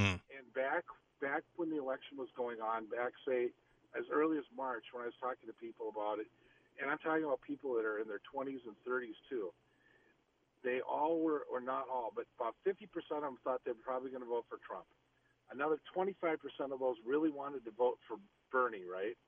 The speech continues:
Speaker 1: Mm-hmm.
Speaker 2: And the other twenty-five percent were kind of leaning towards Hillary. Well, when Bernie fell out of this, the contest, the comments I heard were,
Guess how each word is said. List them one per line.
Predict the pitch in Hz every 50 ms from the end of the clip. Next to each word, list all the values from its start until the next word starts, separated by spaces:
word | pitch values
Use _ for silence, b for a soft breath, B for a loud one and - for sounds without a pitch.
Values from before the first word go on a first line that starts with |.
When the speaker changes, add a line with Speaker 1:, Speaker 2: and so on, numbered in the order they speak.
| _ _
Speaker 1:
Mm-hmm. | 123 117 98 87 101
Speaker 2:
And | 98 92 90 -
the | 135 139
other | 151 170 175 - -
twenty-five | - 170 165 160 - - 151 143 143 139 -
percent | - 127 - - 139 139 -
were | 117 113 - -
kind | 139 143 151 147
of | 135 - _ _ _ _
leaning | 139 135 135 123 123 113 - -
towards | 120 113 - -
Hillary. | 143 139 143 135 113 98 87 - - _ _ b b b b b b b b b b _
Well, | 139 139 139 143 139 127 -
when | 139 147 143 135 120 110 - -
Bernie | 131 147 156 180 196 185 180 147 127 - -
fell | - 131 127 127 - 131
out | 131 143 147 147
of | 143 120
this, | 110 104 95 - - - _ _ -
the | 104 - _ _ -
contest, | - 139 151 185 196 - - 127 107 101 101 - - - _ _ b b b b b b b _ _ _ _ _ _ _ - _
the | 127 127 120 117 - -
comments | - 151 160 175 185 185 - - - -
I | 131 127 123 - -
heard | 165 165 175 175 175 156
were, | 139 107 110 104 101 104